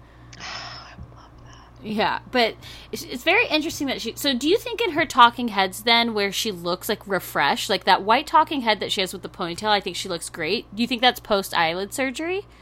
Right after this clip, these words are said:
Speaker 1: Yes. There's a few post eyelid surgery. Like, the one that she's, like, talking about, she, like, sets it up. She's like, "I'm getting the eyelid surgery." She already had gotten it.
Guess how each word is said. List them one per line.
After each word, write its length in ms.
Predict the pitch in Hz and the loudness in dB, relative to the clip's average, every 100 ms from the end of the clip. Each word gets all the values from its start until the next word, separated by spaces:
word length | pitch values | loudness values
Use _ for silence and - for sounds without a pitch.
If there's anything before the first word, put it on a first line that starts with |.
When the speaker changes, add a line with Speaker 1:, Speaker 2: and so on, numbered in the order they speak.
| - | 0
Speaker 1:
Yes. 460 | 147 175 - - - - - - | 0 0 -8 -16 -18 -20 -20 0
There's 220 | 233 220 | 4 4
a 40 | 214 | 2
few 260 | - 208 | 0 -4
post 280 | 190 190 160 - | -2 -2 -2 -6
eyelid 320 | 92 85 - | -6 -8 -6
surgery. 340 | 113 - 101 - - - | -6 -4 -6 -6 -14 0
Like, 180 | 220 - | 2 4
the 80 | 208 | 6
one 200 | 196 190 | 6 6
that 120 | 190 | 2
she's, 180 | 220 190 | 2 0
like, 180 | 180 - - | 0 -2 -12
talking 360 | - 175 180 175 | 2 2 2 0
about, 340 | 156 139 - - | 2 2 0 -8
she, 180 | - | -2
like, 180 | 175 160 | 0 0
sets 260 | - 165 - | 2 2 2
it 80 | 160 | -6
up. 120 | - | -6
She's 80 | 208 | -6
like, 120 | 202 | 2
"I'm 160 | 240 | 4
getting 280 | 247 294 403 | 4 4 2
the 120 | 240 | 0
eyelid 380 | 262 453 262 185 | 2 4 2 0
surgery." 400 | 202 180 170 160 | -4 -4 -6 -8
She 220 | 156 185 | -6 -4
already 240 | 160 160 165 | -2 -2 -4
had 160 | - | -8
gotten 340 | - 98 80 60 | -2 -2 -2 -10
it. 140 | - | -14